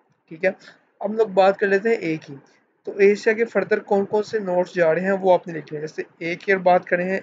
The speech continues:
इस A पे आएंगे आप, ठीक है, ये वाला A लिख लिया। उसके बाद आपने लिखना है कि A से B जा रहा है, A से B जा रहा है, ओके, ठीक है, A से B जा रहा है,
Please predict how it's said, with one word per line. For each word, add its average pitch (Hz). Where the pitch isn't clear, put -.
इस -
A 160
पे 180
आएंगे 175
आप, 202
ठीक 160
है, 190
ये 165
वाला 160
A 160
लिख 190
लिया। 233
उसके 220
बाद 226
आपने 214
लिखना 208
है 226
कि -
A 180
से 214
B 190
जा 202
रहा 202
है, 214
A 185
से 214
B 190
जा 185
रहा 180
है, 196
ओके, 170
ठीक 160
है, 180
A 175
से 185
B 170
जा 165
रहा 135
है, 120